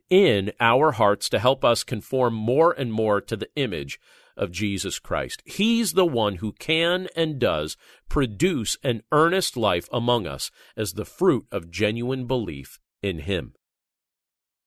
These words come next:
And with that in mind, there's one other thing that the Apostle Paul brings up in this passage that fits nicely with this idea of living without worldly regret. And that's having an attitude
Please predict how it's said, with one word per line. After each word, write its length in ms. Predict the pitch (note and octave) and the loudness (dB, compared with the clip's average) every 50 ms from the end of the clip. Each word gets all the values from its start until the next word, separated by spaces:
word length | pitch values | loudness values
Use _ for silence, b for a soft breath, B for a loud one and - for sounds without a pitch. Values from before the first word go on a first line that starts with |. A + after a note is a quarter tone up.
| _ _ | _ _
And 140 | - E3 D3 | -2 2 2
with 140 | D#3 A#3 B3 | 4 4 6
that 180 | - B3 G#3 F3+ | 6 6 6 4
in 140 | D#3+ C#3 | 4 4
mind, 320 | C3 C3+ C3 A#2+ A2+ G#2 G#2 | 4 4 4 4 2 2 0
there's 180 | G#2 G#2 F#2 | -2 -2 0
one 160 | A#2 D3 F#3+ B3 | 2 2 4 4
other 240 | C4+ A3 F#3 D3 | 2 2 2 0
thing 300 | - - - C#3 C3 A#2+ | 0 2 2 2 2 2
that 120 | G#2+ G2 - | 0 -4 -4
the 120 | B2 A2 | -2 -2
Apostle 420 | G2+ - - A#2 A#2 A2+ - - G2+ | -2 0 2 2 2 2 0 -4 -6
Paul 320 | - - C3 A2+ G#2 G2 | 0 2 4 6 4 4
brings 380 | E2 D2+ A2 A2 G#2 G2+ F#2 G#2+ | 2 0 -2 -2 -2 -2 0 0
up 180 | G#2 G2 - | 0 0 -2
in 80 | G#2+ F#2+ | -4 -6
this 180 | F#2 F2 - | -6 -6 -8
passage 680 | - - G#2 F#2+ F#2+ F#2+ - - D#2+ C2+ C2 - - _ _ _ - | -6 -4 -2 -2 -2 -2 -4 -6 -10 -10 -12 -14 -18 _ _ _ -4
that 140 | C3 - - | -4 -4 -4
fits 380 | - - F#3 A3 - - - | 2 4 4 4 4 2 2
nicely 500 | D#3+ D#3+ D#3 D#3 D3+ - - C3 A2+ G2+ | 4 6 6 6 4 2 0 0 0 -2
with 200 | F#2 F#2+ G#2 - | 0 -2 -4 -2
this 240 | - A2+ G2 - - - | -2 -2 0 -2 -2 0
idea 520 | C3+ A#2+ A2 A2 G2 F#2 A#2+ B2 A#2 G2 | 2 2 2 2 0 -2 0 2 2 2
of 260 | - - G2 F2 D2+ | 0 0 -4 -6 -6
living 460 | G2 G#2+ A#2 C3+ C#3+ D3+ D3+ D3+ D3+ C#3 | -2 0 2 2 2 2 0 -2 -2 -2
without 400 | A#2+ G#2+ - G#2+ F#2+ F#2 - - | -2 0 2 2 2 0 0 -2
worldly 480 | F#2+ G#2+ A2 G#2+ G#2+ G2 G#2+ G#2 F#2+ | -2 0 0 0 -2 -2 -2 -4 -4
regret. 560 | E2+ E2 F2 E2+ C#2 D#2 E2 D#2 C#2+ C2 - _ _ _ _ _ _ _ _ _ _ _ _ _ _ _ _ _ _ _ - | -4 -4 -6 -6 -6 -4 -4 -4 -4 -4 -6 _ _ _ _ _ _ _ _ _ _ _ _ _ _ _ _ _ _ _ -6
And 80 | A#2+ A2+ | -2 2
that's 220 | A#2+ B2+ B2+ - | 2 2 2 2
having 340 | - C3+ B2+ A#2 A#2+ A2 - - | 2 2 4 2 2 -2 -2 -6
an 140 | G#2+ G#2 - - | -8 -6 -4 0
attitude 640 | B2 A#2+ B2+ B2+ C3+ B2+ - - C#3 B2+ C3 B2+ | 2 2 2 2 0 -2 -2 -2 -2 0 -2 -2